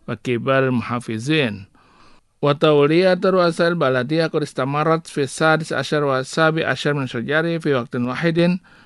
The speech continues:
Fi Asimatul Manatik, Allati Aqadaha Al-Muhafiz, Bi Asasin Al Qanun Raqam Thamaniyah, Sana Alfin wa khamsa asyar, Hawlan Tikhabil Muhafizin,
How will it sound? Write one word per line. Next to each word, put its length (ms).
Fi 400
Asimatul 560
Manatik, 560
Allati 320
Aqadaha 560
Al-Muhafiz, 800
Bi 80
Asasin 480
Al 320
Qanun 400
Raqam 480
Thamaniyah, 480
Sana 320
Alfin 320
wa 160
khamsa 320
asyar, 360
Hawlan 440
Tikhabil 480
Muhafizin, 1120